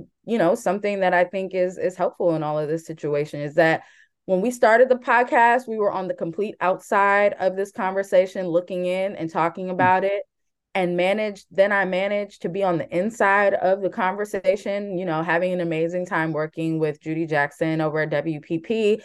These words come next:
Speaker 1: and then over to Dentsu Creative, starting off with John Dupuis. Shout out to John for all of his support and mentorship. Um, and then, you know,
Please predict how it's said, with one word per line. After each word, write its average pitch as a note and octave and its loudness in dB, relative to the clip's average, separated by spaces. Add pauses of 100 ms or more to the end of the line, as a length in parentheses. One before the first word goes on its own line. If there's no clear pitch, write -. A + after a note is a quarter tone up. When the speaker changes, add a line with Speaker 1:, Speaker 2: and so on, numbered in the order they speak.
(320)
Speaker 1:
and F3 0
then E3 0
over E3 4
to E3 -6
Dentsu D#3+ -4
Creative, F3 4
starting D#3 0
off D3+ -2
with D3+ -8
John C#3 -6
Dupuis. E3 0
Shout D#3+ -2
out C#3+ -2
to - -14
John D#3 -2
for C#3 -2 (180)
all E3 4
of D#3+ -2
his D3+ -2
support D3 0
and C#3+ -8
mentorship. D3+ -2 (460)
Um, D#3 0
and G#3 0
then, A#3 2
you C#4+ -4
know, C4 2